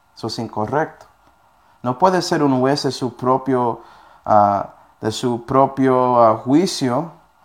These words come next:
y ser la persona que está acusando a otro. Eso, eso es <laughs> Pero bueno. Sesenta y siete.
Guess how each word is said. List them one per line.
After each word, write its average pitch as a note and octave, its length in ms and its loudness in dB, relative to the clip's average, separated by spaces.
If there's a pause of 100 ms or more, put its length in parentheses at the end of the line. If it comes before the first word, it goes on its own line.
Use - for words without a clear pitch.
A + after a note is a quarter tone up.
(180)
y C#3 120 0
ser D3 160 0
la D3 140 6
persona D3 460 0
que B2+ 140 -4
está C3 360 4
acusando B2+ 640 0
a G#2+ 80 4
otro. A#2+ 480 -4
Eso, - 240 -20
eso A#2+ 320 -8
es - 260 -16 (680)
<laughs> - 160 -6 (1600)
Pero A#2+ 200 2
bueno. C3+ 340 0 (1500)
Sesenta C#3 400 0
y B2 60 -2
siete. D3 460 -2